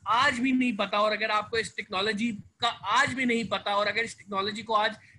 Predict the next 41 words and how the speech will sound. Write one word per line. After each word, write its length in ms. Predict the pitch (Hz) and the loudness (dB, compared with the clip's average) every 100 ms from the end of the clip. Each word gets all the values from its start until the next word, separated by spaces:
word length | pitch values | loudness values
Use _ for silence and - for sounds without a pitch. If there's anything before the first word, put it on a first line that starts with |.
| - | -16
भी 260 | 147 208 311 | -2 2 2
नहीं 200 | 311 254 | 2 -2
सीखोगे, 540 | 220 170 208 190 190 | -6 -4 -2 0 -2
तो 340 | 190 _ _ | -2 _ _
आने 320 | 240 202 233 269 | -6 0 2 2
वाले 260 | 254 247 | 2 2
दौर 340 | 214 196 214 233 | 2 0 0 0
में 180 | 226 | 0
लोग 360 | 220 190 214 196 | 0 0 0 2
आपसे 260 | 190 - 190 | 0 -2 -8
बहुत 240 | 185 190 | -6 -6
आगे 260 | 160 160 208 | -4 -2 -2
निकल 240 | 214 214 | -4 -2
जाएंगे 260 | 202 202 196 | -2 -2 -2
और 100 | 175 | -2
आप 180 | 160 156 | -4 -6
बहुत 180 | 156 - | -12 -10
पीछे 240 | 147 143 | -10 -10
रह 60 | 117 | -14
जाएंगे। 260 | 104 _ _ _ _ _ _ _ _ - | -18 _ _ _ _ _ _ _ _ -2
अभी 220 | 202 294 | 2 2
तक 200 | - 262 - | 2 0 2
अगर 260 | 233 247 285 | -2 2 2
किसी 420 | 202 - - 269 | 0 -6 0 0
को 260 | 214 240 214 | 2 2 2
कोई 360 | - 254 269 | 4 2 4
point 340 | 214 220 214 208 | 2 2 0 0
समझ 380 | 208 196 190 185 | -4 -2 -2 0
नहीं 300 | 196 220 226 | 0 0 -2
आया, 580 | 180 180 180 202 175 - _ | 2 4 4 4 0 -4 _
तो 300 | - _ 196 | -20 _ -8
please 800 | 175 - 185 190 190 220 277 233 | -8 -8 -4 -2 2 6 6 4
मुझे 180 | 214 202 | 2 0
जरूर 280 | 190 170 165 | 0 -2 -2
बताएं, 500 | 160 139 180 208 226 - _ 151 | -4 0 4 4 2 -4 _ -10
because 380 | 175 202 202 - | 2 4 4 -2
one 300 | 143 208 262 | 0 2 2
half 380 | 240 190 196 196 - 262 | 0 4 4 4 -2 0
of 200 | 285 285 - | 2 2 0
the 360 | 190 202 202 202 - _ _ 139 | 0 2 2 -2 -8 _ _ 0
demo 420 | 170 196 220 226 | 2 4 4 2